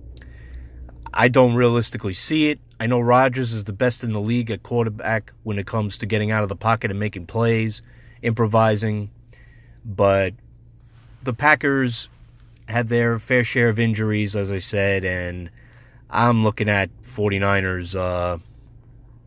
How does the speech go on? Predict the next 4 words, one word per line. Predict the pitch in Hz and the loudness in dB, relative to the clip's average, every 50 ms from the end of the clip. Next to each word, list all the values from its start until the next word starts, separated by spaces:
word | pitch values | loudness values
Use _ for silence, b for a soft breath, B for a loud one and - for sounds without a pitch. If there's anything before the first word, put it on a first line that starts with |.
| - - - - | -20 -20 -12 -2
winning | 127 127 143 151 139 | 0 2 4 4 4
this | 131 127 110 | 4 2 2
game. | - - 131 127 120 113 107 101 101 b b b b b b b b b | 2 4 4 4 6 4 2 -2 -6 b b b b b b b b b
However, | - 120 127 135 160 175 185 165 139 127 120 120 117 117 | 2 4 6 8 8 8 6 6 4 4 2 2 0 -2